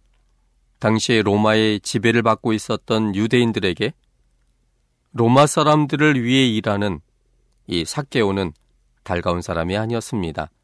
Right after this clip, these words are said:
그 중에서 세금을 악착같이 받아내는 같은 동족이었던 이 삭개오는 유대인들에게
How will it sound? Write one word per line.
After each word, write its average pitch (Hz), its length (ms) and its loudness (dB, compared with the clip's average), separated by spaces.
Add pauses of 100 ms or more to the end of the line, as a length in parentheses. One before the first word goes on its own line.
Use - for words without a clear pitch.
(920)
그 131 100 0
중에서 113 500 0 (840)
세금을 143 420 4
악착같이 165 680 0
받아내는 131 640 2 (460)
같은 170 400 0
동족이었던 139 1040 2
이 120 100 -4
삭개오는 113 640 -2 (560)
유대인들에게 92 880 -2